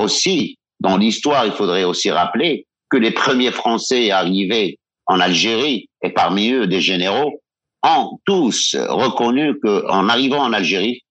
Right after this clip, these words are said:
ils ont trouvé une population alphabète, donc les écoles fonctionnaient normalement, et le taux d'alphabétisation était supérieur à celui des Français eux-mêmes qui venaient coloniser.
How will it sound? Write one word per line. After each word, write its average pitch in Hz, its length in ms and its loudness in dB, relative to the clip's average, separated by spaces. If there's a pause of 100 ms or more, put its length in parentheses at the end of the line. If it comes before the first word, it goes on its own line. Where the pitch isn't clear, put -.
(120)
ils 107 160 0
ont 131 80 2
trouvé 123 440 0
une 98 500 0
population 113 640 0
alphabète, 135 540 0 (200)
donc 104 160 0
les 104 220 2
écoles 104 340 0 (300)
fonctionnaient 98 500 0
normalement, 95 580 0 (220)
et 127 80 2
le 120 220 0
taux 139 220 2
d'alphabétisation 113 960 0
était 131 260 0
supérieur 151 680 0
à 117 140 0
celui 117 320 0
des 107 120 0
Français 120 400 0
eux-mêmes 113 360 2
qui 104 80 0
venaient 98 240 0
coloniser. 95 560 0